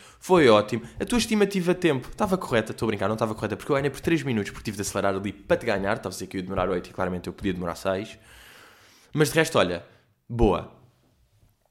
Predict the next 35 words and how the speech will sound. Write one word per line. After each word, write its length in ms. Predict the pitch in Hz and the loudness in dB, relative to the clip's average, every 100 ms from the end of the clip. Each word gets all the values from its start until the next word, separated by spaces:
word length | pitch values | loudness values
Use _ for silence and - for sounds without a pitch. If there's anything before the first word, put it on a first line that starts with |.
| _ - - _ _ - | _ -16 -16 _ _ -12
Depois 280 | 127 135 151 | -6 2 4
a 20 | |
outra 180 | 160 151 | 6 2
cena 220 | 147 147 | 2 2
era, 180 | 101 98 202 | 2 2 0
imaginem 720 | 202 170 110 107 92 85 87 _ - - _ _ | 4 4 2 -2 -2 -4 -8 _ -20 -20 _ _
que 160 | - 175 | 2 4
o 320 | 170 - 147 | 4 2 0
G 180 | 120 156 | 4 2
P 180 | 139 117 | 8 8
S 340 | 101 104 - - | 8 2 -6 0
nos 220 | 131 120 | 0 2
julgava. 600 | 110 110 90 87 73 - _ _ _ _ _ _ _ _ _ _ _ - | 0 0 0 -4 -10 -14 _ _ _ _ _ _ _ _ _ _ _ 0
O 80 | |
G 80 | 123 | 2
P 100 | 135 | 4
S 160 | 147 147 | 2 2
nos 100 | 147 | 0
julgava. 320 | 156 196 120 | 2 4 2
Vocês 320 | 101 101 131 117 | 4 2 2 2
metem, 360 | 123 90 90 - - - - _ _ _ - | 0 0 -6 -10 -20 -20 -20 _ _ _ 0
terça-feira, 520 | 127 - 131 139 101 | 2 2 2 4 6
metem 280 | 107 110 113 | 4 4 4
às 140 | 113 | 4
duas 200 | 120 123 | 4 4
da, 100 | 120 | 4
da 200 | - 120 | 0 -2
tarde, 300 | 120 117 - | 4 4 4
estão 180 | - 123 | 0 2
em 100 | 127 | 4
casa 420 | 127 104 90 85 - - | 4 4 2 -4 -8 -12
e 100 | - | -10
querem 480 | 117 127 120 123 131 | 2 4 6 4 2
ir, 280 | 113 - - - _ _ _ | 0 -2 -14 -20 _ _ _
ah, 800 | 95 95 90 87 85 82 80 | 0 2 0 -2 -4 -6 -8